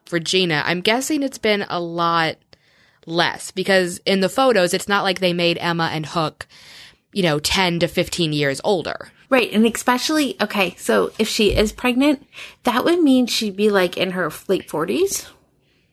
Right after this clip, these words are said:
Speaker 2: No.
Speaker 1: Yeah. No, 'cause she was
Speaker 2: Twenty-eight, yeah.
Speaker 1: she was twenty-eight when she
Speaker 2: Twenty-eight.
Speaker 1: came to town. The entire first six seasons take about,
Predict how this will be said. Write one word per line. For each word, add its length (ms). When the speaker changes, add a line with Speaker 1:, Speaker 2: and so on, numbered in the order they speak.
Speaker 2:
No. 160
Speaker 1:
Yeah. 280
No, 280
'cause 120
she 100
was 120
Speaker 2:
Twenty-eight, 60
yeah. 340
Speaker 1:
she 120
was 80
twenty-eight 400
when 120
she 100
Speaker 2:
Twenty-eight. 80
Speaker 1:
came 160
to 80
town. 340
The 100
entire 520
first 460
six 220
seasons 400
take 280
about, 460